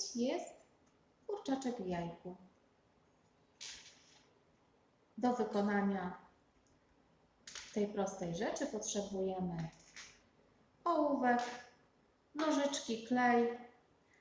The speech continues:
kartkę w kolorze białym, czerwonym oraz żółtym.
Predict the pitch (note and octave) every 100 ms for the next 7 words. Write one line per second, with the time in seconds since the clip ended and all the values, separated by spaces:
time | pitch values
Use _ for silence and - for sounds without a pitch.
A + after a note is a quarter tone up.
0 | _ _ - C#4 B3+ - G#3+ G#3 G3+ -
1 | G#3+ G#3 G3+ F#3+ F3 F3 - - F#3+ A3+
2 | D4+ D#4+ D4 C#4 B3+ B3+ - - - -
3 | F4 E4+ A#3+ A3+ A3+ A3 - - E4+ D4
4 | A#3 G3+ F3+ E3 D#3+ - D#3+